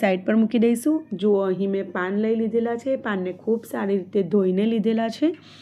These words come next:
તો લગભગ પંદર જેટલા પાન છે, નાના પાનની સંખ્યા વધારે છે. અહીં પાછળ મેં એના નસ જે આવે છે જાડી તે કટ કરી લીધેલી છે છરીની હેલ્પથી અને સરસ ધોઈને લૂછી કાઢેલા છે.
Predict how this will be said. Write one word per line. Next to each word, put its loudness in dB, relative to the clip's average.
તો 4
લગભગ 6
પંદર 2
જેટલા -2
પાન 0
છે, -2
નાના 2
પાનની 0
સંખ્યા -2
વધારે 0
છે. -8
અહીં 6
પાછળ -2
મેં 2
એના 4
નસ 0
જે 2
આવે 0
છે 0
જાડી -2
તે 2
કટ -2
કરી 2
લીધેલી 2
છે 0
છરીની 2
હેલ્પથી 0
અને 4
સરસ 0
ધોઈને 6
લૂછી -2
કાઢેલા -4
છે. -6